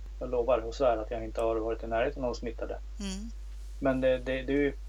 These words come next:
Speaker 1: trots allt fortfarande bara ett papper. Vill folk ljuga så, så ljuger de. Det, men, eh, har man, har man fyllt i den där och det, det visar sig smitta, då,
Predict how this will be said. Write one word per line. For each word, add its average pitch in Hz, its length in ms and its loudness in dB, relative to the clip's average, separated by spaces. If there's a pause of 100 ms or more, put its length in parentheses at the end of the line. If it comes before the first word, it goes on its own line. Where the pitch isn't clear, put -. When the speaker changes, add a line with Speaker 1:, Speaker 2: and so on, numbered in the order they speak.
Speaker 1:
trots 139 240 2
allt 127 180 2
fortfarande 127 360 -4
bara 123 120 2
ett - 80 -6
papper. 127 380 0
Vill 123 180 -4
folk 123 300 2
ljuga 123 340 2
så, 117 340 2
så 113 300 2
ljuger 123 320 -2
de. 104 220 -8
Det, 113 320 -2 (300)
men, 123 280 0
eh, 127 340 2
har 120 180 2
man, 123 440 -2
har 123 160 2
man 123 160 2
fyllt 127 240 -6
i 131 100 -4
den 131 160 -4
där 135 240 6
och 117 120 0
det, 120 260 6
det 120 140 -4
visar 123 320 -4
sig 135 160 -4
smitta, 120 340 -4
då, 120 380 0